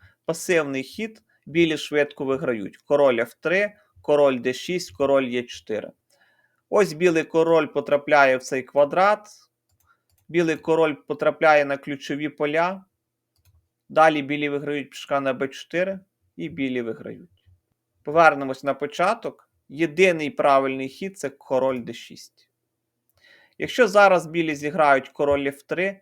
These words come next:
тоді король Д п'ять. Ось тепер чорні зробили діагональну опозицію. Король Ф чотири, король Д чотири, звичайна опозиція. Король Ф п'ять, король Д п'ять. Білий король не може потрапити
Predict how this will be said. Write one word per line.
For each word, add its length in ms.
тоді 160
король 420
Д 100
п'ять. 480
Ось 200
тепер 360
чорні 440
зробили 520
діагональну 800
опозицію. 800
Король 380
Ф 160
чотири, 520
король 380
Д 140
чотири, 400
звичайна 640
опозиція. 840
Король 380
Ф 160
п'ять, 320
король 380
Д 100
п'ять. 480
Білий 340
король 380
не 120
може 280
потрапити 840